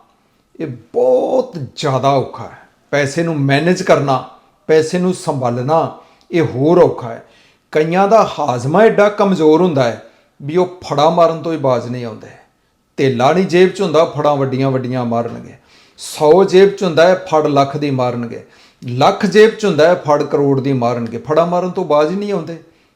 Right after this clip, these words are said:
ਫੁਕਰਾਪੰਥੀ ਖੂਨ ਦੇ ਅੰਦਰ ਰਚ ਗਈ ਹੈ, ਫੜਾ ਮਾਰਨ ਦਾ ਸੁਭਾਅ ਬਣ ਗਿਆ ਹੈ। ਤੇ ਜਦੋਂ ਕੋਈ ਤੁਹਾਡਾ ਭੈਣ ਭਰਾ, ਖਾਸ ਸੱਜਣ ਮਿੱਤਰ ਕੋਈ ਵੰਗਾਰ ਪਾ ਦੇਵੇ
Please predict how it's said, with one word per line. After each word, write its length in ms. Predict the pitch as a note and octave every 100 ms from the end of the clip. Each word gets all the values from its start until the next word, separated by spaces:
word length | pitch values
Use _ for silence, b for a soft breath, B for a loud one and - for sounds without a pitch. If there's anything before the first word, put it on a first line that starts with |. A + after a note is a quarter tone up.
| _
ਫੁਕਰਾਪੰਥੀ 760 | - B2+ C3+ C#3+ D#3+ D#3+ D3+ F#3 -
ਖੂਨ 300 | D#3 D3+ D#3
ਦੇ 120 | E3+
ਅੰਦਰ 240 | D#3 D#3+
ਰਚ 220 | D3+ C#3 C3
ਗਈ 220 | D#3 D#3+
ਹੈ, 60 | D#3
ਫੜਾ 280 | D3+ C#3+ D3
ਮਾਰਨ 380 | C#3 B2 C#3
ਦਾ 140 | E3 G3
ਸੁਭਾਅ 320 | F#3+ F3 D3
ਬਣ 220 | C3+ C#3
ਗਿਆ 200 | B2+ D3
ਹੈ। 220 | D#3 A#2+ - b b b b b _ _ _ _ _ b b _
ਤੇ 80 | F3 C#3 -
ਜਦੋਂ 340 | D#3+ D#3 G3+ A3+
ਕੋਈ 380 | - E3+ E3 F3+ -
ਤੁਹਾਡਾ 480 | E3 C#3 B2 A#2 A#2 A#2 -
ਭੈਣ 340 | C#3 B2+ D3
ਭਰਾ, 640 | C#3+ D3+ C3+ A#2+ B2+ A#2 -
ਖਾਸ 580 | - C3+ C#3+ F3+ G3 -
ਸੱਜਣ 360 | C#3+ A2+ D3 D3
ਮਿੱਤਰ 380 | C3 B2+ D#3
ਕੋਈ 220 | D#3 D#3 D3+
ਵੰਗਾਰ 420 | C3+ C3 A#2 B2+
ਪਾ 200 | - D3
ਦੇਵੇ 260 | C#3+ D3+